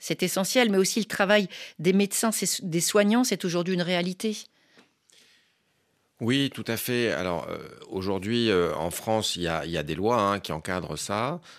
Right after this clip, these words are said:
Speaker 2: Euh, dans d'autres pays, c'est plus compliqué.
Speaker 1: Mm.
Speaker 2: Et c'est vrai que les personnes, euh, qui s-, qui se retrouvent séropositives, euh, ont parfois des problèmes, euh, soit pour pouvoir travailler ou pour pouvoir avoir accès aux soins, et cetera.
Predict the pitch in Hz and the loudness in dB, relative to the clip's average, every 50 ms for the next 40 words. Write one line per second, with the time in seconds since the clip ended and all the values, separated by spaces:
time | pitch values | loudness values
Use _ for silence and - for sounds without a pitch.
0 | _ _ _ - - 82 85 80 82 87 90 92 104 104 - - 95 - - 104 | _ _ _ -10 -6 -6 -4 -4 -4 -4 -2 0 -2 -2 -2 -6 -8 -4 -2 -2
1 | 110 110 - - - - - 104 95 - 87 82 - - - - - 98 104 110 | 0 0 -2 -2 -4 -6 -8 -12 -10 -8 -10 -10 -10 -12 -12 -6 -4 -2 -2 0
2 | 120 131 135 139 170 - - 85 80 - 87 80 92 110 107 - 87 78 - 80 | 0 0 0 0 -2 -2 -4 -4 -4 -4 -4 -2 -2 -2 -2 -2 -4 -4 -4 -4
3 | 76 - - 107 104 110 113 107 92 85 82 80 78 - - 87 80 - - - | -4 -4 -2 -2 -2 0 0 0 -2 -2 -2 -4 -6 -8 -10 -8 -6 -6 -6 -6
4 | - - 85 - - 92 78 82 - - 107 98 - - - 85 85 82 - 85 | -8 -10 -8 -6 -6 -4 -4 -6 -6 -6 -8 -6 -6 -4 -4 -4 -6 -6 -6 -8
5 | 78 78 - - - 107 120 117 98 85 80 78 78 - 78 87 80 - 78 73 | -8 -8 -8 -8 -6 -4 -4 -4 -4 -4 -4 -4 -4 -6 -8 -10 -8 -6 -8 -8
6 | - - 98 90 82 82 - - - 78 80 87 95 101 107 98 85 80 76 76 | -6 -6 -4 -4 -4 -6 -6 -8 -8 -4 -2 -2 -2 0 -2 -2 -2 -2 -2 -4
7 | - - - 92 90 - - 82 - - - 87 78 78 - - - 76 73 73 | -6 -4 -2 -2 -2 -2 -4 -12 -14 -10 -8 -8 -6 -6 -8 -6 -6 -6 -4 -4
8 | 73 73 85 87 90 95 98 101 101 92 82 - - 76 - - 85 85 80 76 | -6 -4 -2 -2 -2 -2 -2 -2 -2 -4 -6 -8 -12 -18 -14 -10 -6 -6 -6 -4
9 | 80 76 69 78 - - 87 76 76 76 - - 80 80 80 85 87 87 80 - | -4 -4 -4 -4 -4 -4 -4 -4 -4 -6 -6 -8 -8 -6 -6 -6 -6 -8 -8 -12
10 | - - - 80 | -14 -18 -18 -20